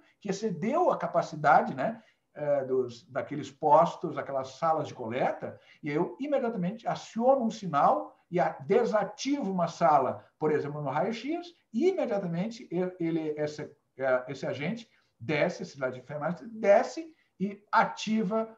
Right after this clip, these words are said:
mais uma sala de coleta ou duas salas de coleta, então realmente acelerando, né, o, a, o atendimento, o avanço dessa fila e aí mantendo sob controle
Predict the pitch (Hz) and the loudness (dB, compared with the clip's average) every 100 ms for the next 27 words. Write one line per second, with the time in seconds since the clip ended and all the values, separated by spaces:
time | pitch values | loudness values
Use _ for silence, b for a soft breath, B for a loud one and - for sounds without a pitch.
0 | _ 156 151 147 165 151 165 160 151 - | _ -2 -2 0 -4 -2 0 0 -2 -6
1 | 156 139 185 - - 262 254 147 151 151 | -2 0 0 -4 -4 -2 -2 -2 -2 -2
2 | 151 156 196 160 156 180 226 B _ - | -4 -4 -4 2 2 0 -8 B _ -20
3 | _ 156 190 - _ _ 143 120 139 165 | _ -2 -2 -6 _ _ -10 -8 -2 2
4 | 175 170 160 180 - 196 226 - 226 220 | 4 4 2 -4 0 0 0 -2 -4 -2
5 | 208 190 214 214 226 202 147 170 143 131 | 0 2 2 0 -4 0 2 2 0 -4
6 | B B _ 131 120 139 160 147 120 117 | B B _ -4 -2 0 -2 -2 -6 -4
7 | 131 170 151 143 123 156 156 156 165 151 | -2 -2 0 0 2 -4 -6 -6 -4 -4
8 | 151 175 165 185 160 135 143 151 147 - | -4 -4 0 0 0 -2 -2 -4 -4 -4
9 | 190 269 190 151 165 156 170 165 165 165 | -2 -2 -4 -6 -8 -8 -6 -6 -6 0
10 | 151 170 226 | 2 2 -2